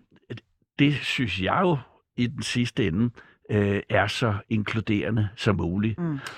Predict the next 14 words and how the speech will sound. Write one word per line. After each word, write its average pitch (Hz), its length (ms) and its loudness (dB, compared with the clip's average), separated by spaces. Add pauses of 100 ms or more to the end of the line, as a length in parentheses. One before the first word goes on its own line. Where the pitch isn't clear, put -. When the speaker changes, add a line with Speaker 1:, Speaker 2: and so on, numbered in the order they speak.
(120)
Speaker 2:
Men 131 100 8
Speaker 1:
jeg 123 80 6
Speaker 2:
skulle 143 160 4
Speaker 1:
kan - 20 2
Speaker 2:
det 160 60 6
Speaker 1:
godt 160 80 8
Speaker 2:
være, 165 80 6
Speaker 1:
huske, 160 340 4
Speaker 2:
altså 147 160 0
Speaker 1:
jeg 120 160 2
kan 120 120 -2
godt 151 200 0
huske, 156 360 2
hvem 139 300 2